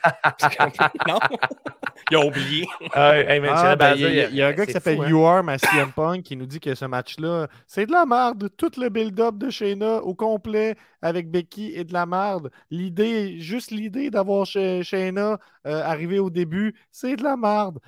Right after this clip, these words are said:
Speaker 3: Avoir un match Elimination Chamber basé au complet autour d'un angle comme ça, c'était de la merde. Tout à propos de ce match-là est de la merde. Donc, euh, voilà, tu connais rien à lutte. Ça a été démontré.
Speaker 1: <laughs>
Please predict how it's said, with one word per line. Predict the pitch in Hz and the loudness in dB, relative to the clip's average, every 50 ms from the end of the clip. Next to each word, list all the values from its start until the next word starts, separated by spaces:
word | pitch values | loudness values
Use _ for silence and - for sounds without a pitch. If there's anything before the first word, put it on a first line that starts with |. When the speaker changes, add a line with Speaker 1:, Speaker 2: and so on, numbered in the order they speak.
| - _ - | -20 _ -4
Speaker 3:
Avoir | - 151 160 170 196 208 202 185 | -2 -2 0 2 2 0 0 0
un | 185 185 185 175 | 0 -2 -2 -2
match | 170 196 202 208 - - | 0 -2 -2 -2 -2 -2
Elimination | 196 190 185 185 190 185 170 - 202 190 | -4 -2 -2 -2 -4 -4 -2 -2 -4 -4
Chamber | 180 214 190 175 165 190 208 202 | -2 -4 -4 -2 0 0 0 2
basé | 175 185 180 180 165 170 196 | 2 2 2 2 2 0 0
au | 196 185 | -2 0
complet | - 226 220 214 196 214 214 214 | 0 -2 -2 -2 -2 0 2 2
autour | 214 214 214 - 208 196 | 2 2 0 -2 -2 -2
d'un | 185 185 180 180 175 | 0 0 0 0 0
angle | 185 185 196 196 175 - | 0 -2 -2 -2 -4 -4
comme | 208 190 175 | -6 -6 -4
ça, | - - 202 208 214 214 | -2 0 0 2 2 2
c'était | 202 - - 277 | 0 -2 -6 -4
de | - 285 | 0 2
la | 254 214 | 2 2
merde. | 220 220 226 254 254 247 196 156 - _ _ _ _ | 2 0 -2 -2 -4 -6 -6 -10 -14 _ _ _ _
Tout | - 247 240 233 - | -4 -2 -2 0 -2
à | 208 | -2
propos | 185 175 175 170 196 190 | -2 -4 -4 -4 -2 0
de | 190 185 | 0 0
ce | - - | -2 -2
match-là | 185 175 156 - - 202 202 202 208 247 | -4 -4 -4 -4 -4 -2 0 0 0 -2
est | 185 | -4
de | 175 | -2
la | 170 170 160 | -2 -2 -2
merde. | 156 156 151 143 127 110 107 - | -2 -2 -4 -4 -6 -10 -14 -14
Donc, | - 107 110 - - | -12 -14 -12 -10 -10
euh, | 110 | -8
voilà, | 107 110 107 113 135 - | -6 -6 -6 -8 -8 -12
tu | - - | -14 -12
connais | - 113 117 | -10 -10 -10
rien | 113 113 120 113 110 | -8 -8 -8 -8 -8
à | 104 | -6
lutte. | 107 123 139 _ - - - _ _ _ _ - | -8 -8 -10 _ -18 -20 -20 _ _ _ _ -16
Ça | 131 | -14
a | 104 | -12
été | 101 - 127 123 120 113 | -10 -8 -6 -6 -4 -2
démontré. | 110 - 123 117 113 185 175 - 135 | -2 -2 -2 0 0 0 0 0 0
Speaker 1:
<laughs> | 151 | 0